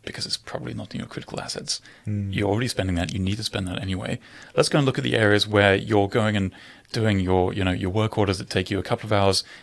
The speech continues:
Speaker 1: every day and, and are seen as more of a nuisance, but actually you're spending a lot of money on that. Let's reduce that. And that's a really quick win that we can go for. The critical assets are typically not a quick win. We've had projects that have failed because we've, we've, w-, we weren't experienced at the time.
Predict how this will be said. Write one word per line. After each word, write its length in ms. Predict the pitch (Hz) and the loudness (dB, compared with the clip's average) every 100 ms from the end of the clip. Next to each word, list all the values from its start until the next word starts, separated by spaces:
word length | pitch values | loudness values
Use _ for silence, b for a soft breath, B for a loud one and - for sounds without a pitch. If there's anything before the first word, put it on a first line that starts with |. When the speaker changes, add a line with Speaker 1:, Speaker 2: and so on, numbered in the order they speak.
| B | B
Speaker 1:
every 220 | - 107 | -6 -4
day 440 | 98 101 95 90 - - | 0 2 2 0 -4 -2
and, 200 | 101 95 | 0 0
and 300 | - 92 - - _ | 0 -2 -4 -12 _
are 160 | - 104 | -4 -2
seen 220 | - 123 | 0 -2
as 100 | 110 | 0
more 120 | 123 | 0
of 80 | 110 | 0
a 40 | 98 | 2
nuisance, 500 | 107 123 - - - b b b b - | 2 0 -2 -4 -6 b b b b -4
but 140 | - | -2
actually 280 | 196 - - | 0 -2 -2
you're 100 | - | -2
spending 260 | - 175 143 | 0 0 2
a 20 | |
lot 120 | 143 | 2
of 60 | 135 | 2
money 180 | 143 | 2
on 100 | 98 | 0
that. 180 | - - - b b | -2 -8 -12 b b
Let's 180 | - - | -4 -4
reduce 300 | 123 147 147 | -2 -2 -2
that. 240 | - - - _ | -4 -8 -12 _
And 80 | - | -6
that's 120 | 123 | -2
a 60 | 120 | 0
really 260 | 113 135 123 | 2 0 0
quick 340 | - 98 - | -4 -4 2
win 160 | 123 92 | 4 4
that 100 | - | 0
we 80 | |
can 100 | 92 | -2
go 160 | - - | -2 -2
for. 240 | - 139 - b b b - | -4 -8 -10 b b b -10
The 60 | |
critical 340 | - 147 - 139 | -4 -4 0 0
assets 320 | 113 117 - | 2 -2 -2
are 60 | - | -8
typically 520 | - 120 120 - 104 | -6 -2 0 0 -4
not 320 | 98 98 - | -2 -4 -4
a 80 | 95 | -8
quick 280 | - - 101 | -6 -6 -2
win. 260 | 95 101 - b b b b b - | -4 -4 -12 b b b b b -6
We've 180 | 92 | -4
had 220 | 101 92 - | -2 -2 0
projects 360 | 113 110 - | 0 0 -2
that 100 | - | -2
have 100 | 90 | -4
failed 360 | - 107 107 98 | 2 2 4 0
because 200 | - 82 | -4 -2
we've, 280 | 92 87 - B B B B | 0 0 -2 B B B B
we've, 260 | - 95 - | -2 -2 -4
w-, 520 | - - - 82 123 | -8 -8 -6 -4 -2
we 120 | 98 | -2
weren't 280 | 98 104 101 | -2 -2 -2
experienced 480 | - - 117 170 - | -4 -2 0 2 0
at 20 | |
the 60 | - | -2
time. 300 | - - | -6 -6